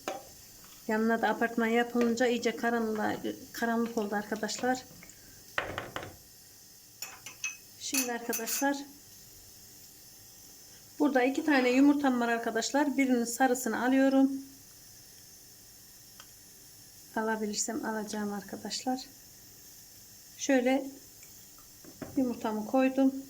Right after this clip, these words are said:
Sarısını üzerine sürmek için ayırdım arkadaşlar. Bardağımda biraz yağ kalmış. Şöyle iki tatlı kaşığı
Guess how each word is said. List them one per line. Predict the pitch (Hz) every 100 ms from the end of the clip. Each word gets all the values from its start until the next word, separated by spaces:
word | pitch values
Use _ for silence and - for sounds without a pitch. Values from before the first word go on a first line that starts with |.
| - - - -
Sarısını | - 262 214 226 226
üzerine | 240 254 240 233
sürmek | - 240 220 214
için | - 269
ayırdım | 240 220 202 196
arkadaşlar. | 196 - 208 208 - 294 - - - - - - - - - -
Bardağımda | 214 208 202 202 196
biraz | 208 190 - - -
yağ | 208 196 -
kalmış. | 220 233 - - - - - - - - - - - - - - 855 - - - - - - -
Şöyle | - 294 269
iki | 277 277 320 294 - - - -
tatlı | 277 269 262
kaşığı | 254 247 - 262 269 277